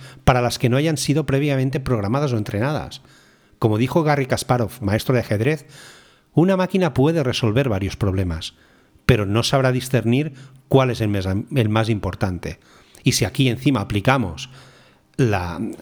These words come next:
la, ¿cómo le llamamos? La, la grid de Eisenhower, de clasificar las cosas entre importantes y urgentes,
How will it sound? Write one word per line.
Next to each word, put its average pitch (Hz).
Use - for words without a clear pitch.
la, 90
¿cómo 95
le 98
llamamos? 95
La, 95
la 101
grid 120
de 117
Eisenhower, 147
de 110
clasificar 120
las 117
cosas 117
entre 107
importantes 107
y 120
urgentes, 135